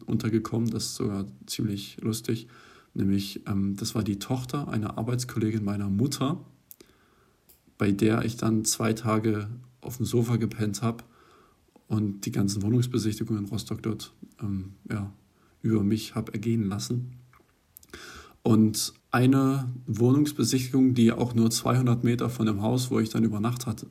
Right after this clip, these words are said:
übernachtet hatte, ähm, stattgefunden ist, der, ja, das war auch ein Student, auch, ähm, Humanmedizin, erstes Semester, ist zwei Jahre älter, Grüße an Noah, der ist der Hauptmieter und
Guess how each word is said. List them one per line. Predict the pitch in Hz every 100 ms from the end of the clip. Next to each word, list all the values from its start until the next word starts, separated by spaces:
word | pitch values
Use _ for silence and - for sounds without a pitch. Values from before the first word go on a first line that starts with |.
| -
übernachtet | 113 110 113 - 107 107
hatte, | 104 113 - - - - - - _
ähm, | 104
stattgefunden | 98 - - - 117 113 -
ist, | 123 -
der, | 113 104 101 117 - - _ _ _ _ -
ja, | 101 104 -
das | -
war | -
auch | 104
ein | 113 113
Student, | - 113 127 147 -
auch, | 127 123 - -
ähm, | 113 110 110 - _ _ _ -
Humanmedizin, | 113 120 113 110 107 - 110
erstes | 110 - -
Semester, | 110 110 - 113 113 - - - - _ -
ist | - -
zwei | 110 101
Jahre | 107 101 143 - _ _ _
älter, | - 117 127 127 127 123
Grüße | - 117 110 -
an | 104
Noah, | 101 101 113 120 - - _ _ _ _ _ -
der | 110
ist | -
der | 104
Hauptmieter | 107 113 113 117 113
und | - 101 98 - -